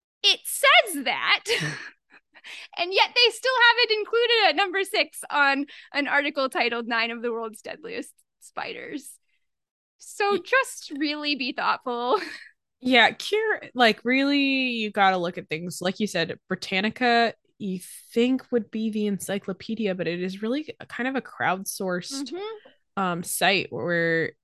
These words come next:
Speaker 2: it's almost like Wikipedia.
Speaker 1: Right. And that doesn't mean that you can't find good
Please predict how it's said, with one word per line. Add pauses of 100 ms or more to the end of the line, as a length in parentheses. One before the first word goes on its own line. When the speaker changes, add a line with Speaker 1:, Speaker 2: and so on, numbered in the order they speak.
Speaker 2:
it's
almost
like
Wikipedia.
Speaker 1:
Right. (240)
And
that
doesn't
mean (100)
that
you
can't
find (160)
good